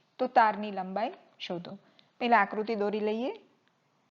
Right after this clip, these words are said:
તો અહીંયા આકૃતિમાં જોઈ શકાય છે કે આપણી પાસે એક, અ, લંબવૃત્તીય શંકુ છે જેની ઊંચાઈ ટોટલ વીસ સેન્ટીમીટર છે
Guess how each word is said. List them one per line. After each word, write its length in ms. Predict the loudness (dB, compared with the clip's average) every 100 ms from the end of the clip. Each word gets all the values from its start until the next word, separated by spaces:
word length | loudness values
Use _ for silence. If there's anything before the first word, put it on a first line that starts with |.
| _ _ _ _ _ _ _ 6 12
તો 60 |
અહીંયા 260 | 12 12 12
આકૃતિમાં 520 | 12 8 6 6 4
જોઈ 240 | 2 0
શકાય 420 | 0 -2 0 0 0
છે 260 | -4 -6
કે 180 | -2 2
આપણી 260 | 2 2 2
પાસે 500 | 4 2 0 -4 -4
એક, 280 | -8 -2
અ, 320 | 4 4 4 2
લંબવૃત્તીય 720 | 0 4 4 6 2 4 2
શંકુ 500 | 4 0 0 0 -2
છે 260 | 2 0
જેની 360 | 2 -2 0 -2
ઊંચાઈ 520 | 0 0 2 2 2
ટોટલ 520 | 4 4 6 8 8
વીસ 280 | 6 0 -2
સેન્ટીમીટર 580 | -4 -6 -6 -8 -8 -8
છે 260 | -8 -12